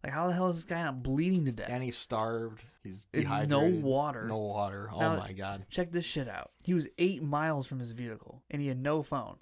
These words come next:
Speaker 1: After, s-, but after six miles of hiking, he encountered a family on vacation from the Netherlands.
Speaker 2: Could you imagine you travel from the Netherlands
Speaker 1: <laughs>
Speaker 2: and you're out hiking in the United States? You think you're all alone, and some asshole <laughs> with no hand comes at you.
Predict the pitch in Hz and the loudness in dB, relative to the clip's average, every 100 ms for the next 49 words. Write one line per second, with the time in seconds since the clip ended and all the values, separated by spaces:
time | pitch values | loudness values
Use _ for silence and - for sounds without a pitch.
0 | - 135 131 - - 135 120 - - 139 | -8 -4 -4 -6 -8 -2 -2 -2 -6 -6
1 | - 123 - - 190 - 151 139 143 151 | -4 -8 -6 -2 -2 -2 -6 -2 0 2
2 | 143 139 123 127 123 113 107 127 135 131 | 2 0 -4 -2 -2 -4 -12 -8 -4 -4
3 | 127 135 135 120 - 131 131 127 120 117 | -4 -4 -4 -4 -4 -4 -2 -4 -4 -8
4 | 113 123 120 113 113 113 110 110 101 95 | -10 -12 -12 -14 -20 -18 -14 -10 -10 -10
5 | 80 - 143 135 202 196 135 113 113 127 | -14 -4 -2 2 4 6 6 6 4 2
6 | 127 123 113 107 - 123 143 143 - 123 | -2 -4 -4 -4 -2 0 0 -2 -4 -4
7 | 110 107 110 104 101 101 - - - - | -4 -4 -4 -6 -8 -10 -14 -16 -10 -2
8 | - - 131 113 113 117 - - 127 131 | -2 -2 -6 -4 -2 -2 -4 -4 -4 -4
9 | 127 117 107 104 - - 110 107 104 - | -6 -6 -6 -10 -10 -6 -6 -4 -8 -8
10 | 110 101 - 123 113 110 117 117 113 107 | -8 -8 -8 -8 -4 0 2 2 0 -2
11 | 107 98 - 104 120 - 117 139 139 - | -4 -6 -6 -6 -6 -6 -4 -2 -4 -10
12 | - - - 127 117 - 135 170 180 165 | -20 -16 -4 -2 4 6 6 8 8 8
13 | 180 - 202 170 - - 135 - 175 - | 6 6 6 8 6 4 4 2 2 2